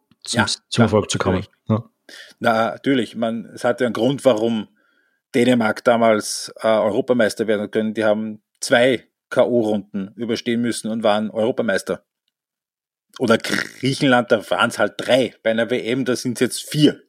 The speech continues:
Speaker 2: Und wahrscheinlich, wenn der Modus so bleibt, nicht in vier, äh, in dreieinhalb Jahren, da sind's fünf K-O-Runden. Also, ja, klar. Da, für die wirklich ganz große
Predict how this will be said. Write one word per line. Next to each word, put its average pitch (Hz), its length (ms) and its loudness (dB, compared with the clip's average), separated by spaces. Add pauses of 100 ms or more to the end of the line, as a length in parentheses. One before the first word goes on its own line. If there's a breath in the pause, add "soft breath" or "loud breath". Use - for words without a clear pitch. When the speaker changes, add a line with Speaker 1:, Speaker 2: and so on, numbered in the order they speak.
(720 soft breath)
Speaker 2:
Und 123 680 -2 (100)
wahrscheinlich, 120 600 -2
wenn 123 160 0
der 123 240 4
Modus 123 360 -4
so 127 100 0
bleibt, 117 420 2 (180)
nicht 123 540 -6
in 131 200 -8
vier, - 280 -6
äh, 120 160 4
in 120 80 -2
dreieinhalb 117 460 4
Jahren, 117 200 2
da 127 80 -2
sind's 123 220 -8
fünf 151 380 0
K-O-Runden. 107 720 -2 (1300)
Also, 107 240 -4 (420)
ja, 120 280 0 (100)
klar. - 320 0 (840)
Da, 110 80 -4 (220)
für - 340 -6
die 131 180 -2
wirklich 170 340 2
ganz 156 300 2
große 165 460 2